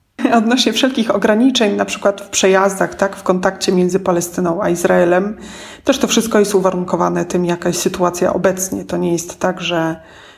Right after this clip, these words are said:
jedna strona się zamyka, druga się otwiera. To jakby samoistnie wychodzi, że jednocześnie jak jest lockdown w Izraelu, to on też istnieje w Palestynie.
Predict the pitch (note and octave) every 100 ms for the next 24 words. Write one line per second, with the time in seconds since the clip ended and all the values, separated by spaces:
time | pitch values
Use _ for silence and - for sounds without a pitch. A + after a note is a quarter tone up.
0 | - G#3 G3+ G3+ G3+ F#3+ F#3+ F#3 F#3 F#3
1 | F#3+ F#3 F3+ F#3 F#3 - F3 E3+ F#3 F#3+
2 | F#3+ G3+ G3+ - - - - - - -
3 | G#3 G#3 A3+ A3 G3+ G3 G3 G3 G3 F#3
4 | F3+ F3+ F3+ - - - F#3+ G3+ G#3+ G#3+
5 | G3 F#3+ G#3 G3 - G3+ G3 G3 F#3+ F#3+
6 | F3+ - F#3+ G3 G#3+ G#3 F#3+ F#3+ F#3 -
7 | - G3 F#3 F3+ F3+ F#3 F3+ - F3 E3+